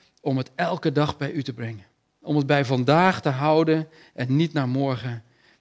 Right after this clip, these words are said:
proberen dat er ook nog bij te pakken. Ik wil u danken, Heere God, dat u ons allemaal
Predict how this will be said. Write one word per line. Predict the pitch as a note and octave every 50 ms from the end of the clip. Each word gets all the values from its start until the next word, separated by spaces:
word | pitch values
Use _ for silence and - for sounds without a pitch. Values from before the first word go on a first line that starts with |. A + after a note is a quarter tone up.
| _ _ _
proberen | - B2 A2 - D3 D#3 C#3 C3+ B2+
dat | C3 A#2+ C3+
er | - - _
ook | - D#3 -
nog | C3+ C3+ G#2+ -
bij | B2+ A#2 A2+
te | - -
pakken. | - - A#2 - - G#2+ - _ _ _ _ _ _ _ _ _ _ _ _ _ _ _ _ _ _ _ _ _
Ik | - D3+ C#3
wil | E3+ F3 E3+
u | F3 D3+ C#3+
danken, | D#3+ D3 C3+ C3 - C3+ B2
Heere | B2 B2+ B2 B2 A2+
God, | - D3+ D3 - - - - _ _ _ _ _ _ _ _ _ _
dat | - C#3 B2+ -
u | D3 D3 C#3+ C3 A#2+ A2+ G#2+ - _ _ _ _ _ _ _ _ _ _ _ _ _ _ _ _ _ _ _ _ _ _ _ _ _ _ _ _ _ _ _
ons | - C#3 C3 - -
allemaal | - F#3+ F#3+ F#3+ F#3 E3+ D#3 D3+ D#3 D#3+ E3 E3+ E3 D3 - _ _